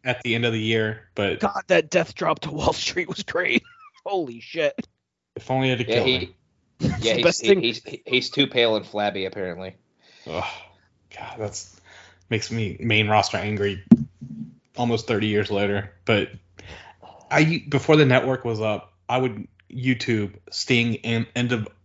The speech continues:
Speaker 1: end of Uncensored ninety-seven because that ending is just amazing.
Speaker 2: Mm-hmm.
Speaker 1: Which, if you haven't seen it, listener, go out of your way to listen to it. Uh, watch it. It's awesome.
Speaker 2: Yeah, it's great.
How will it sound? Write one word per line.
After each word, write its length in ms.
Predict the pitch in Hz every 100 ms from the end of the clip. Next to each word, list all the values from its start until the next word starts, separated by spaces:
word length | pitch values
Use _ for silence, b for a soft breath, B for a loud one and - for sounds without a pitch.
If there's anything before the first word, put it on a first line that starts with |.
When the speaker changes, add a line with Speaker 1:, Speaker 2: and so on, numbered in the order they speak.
| _ _ _ _
Speaker 1:
end 160 | 123 143
of 100 | 131
Uncensored 640 | 127 123 113 120 113 120
ninety-seven 680 | 113 104 101 110 92 87 92 -
because 560 | 113 - 113 - - -
that 200 | 123 120
ending 300 | - 117 113
is 100 | 104
just 220 | - 101 107
amazing. 460 | 98 87 80 82 - _
Speaker 2:
Mm-hmm. 500 | 175 170 170 156 -
Speaker 1:
Which, 320 | 139 135 - -
if 120 | 139
you 120 | 156 147
haven't 220 | 156 147
seen 200 | 170 165
it, 300 | 160 - - _ _
listener, 440 | 160 156 170 156 - B B B
go 140 | - 151
out 60 |
of 40 | 147
your 80 | 131
way 120 | 123
to 60 | 104
listen 240 | 98 95
to 140 | 101
it. 120 | 101 -
Uh, 160 | 117 113
watch 220 | 107 107
it. 80 | 92
It's 320 | - - - -
awesome. 340 | 180 - 90
Speaker 2:
Yeah, 240 | 117 110 104 -
it's 180 | 131 -
great. 280 | 117 117